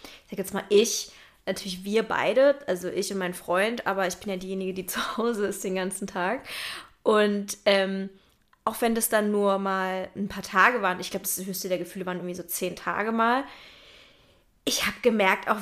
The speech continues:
wie so, wie sehr mich das stresst, dieses o-, immer im Kopf haben, wann muss ich als nächstes rausgehen. Nee, ich kann jetzt mein Training nicht anfangen, mein Training dauert ja zwei bis drei Stunden,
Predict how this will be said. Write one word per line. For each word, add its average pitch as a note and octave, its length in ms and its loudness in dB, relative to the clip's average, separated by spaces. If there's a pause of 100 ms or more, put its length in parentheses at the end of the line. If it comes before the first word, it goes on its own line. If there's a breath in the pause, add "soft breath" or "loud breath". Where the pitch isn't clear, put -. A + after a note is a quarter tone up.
wie G#3 180 -6
so, G3 160 -2 (100)
wie F#3+ 220 -4
sehr F3+ 240 2
mich F#3 160 -4
das G3+ 280 -2
stresst, D4+ 540 0
dieses G#3 340 -2
o-, - 100 -2 (140)
immer C#4 280 2
im B3 80 -4
Kopf - 320 -2
haben, C4+ 480 2
wann G#3 240 0
muss A#3+ 160 -2
ich A#3+ 140 -2
als A3 160 -2
nächstes A3 440 -2
rausgehen. G#3 760 -2 (520 soft breath)
Nee, A3+ 140 4
ich A#3+ 140 0
kann G3+ 220 0
jetzt G#3+ 220 0
mein A3+ 140 2
Training G#3+ 320 -4
nicht F#3+ 200 -8
anfangen, A3 420 0
mein F#3+ 160 -4
Training A3+ 320 0
dauert G3+ 240 4
ja F#3+ 280 2 (280)
zwei G3 240 2
bis F#3+ 100 -6
drei F#3 220 -2
Stunden, A3+ 680 0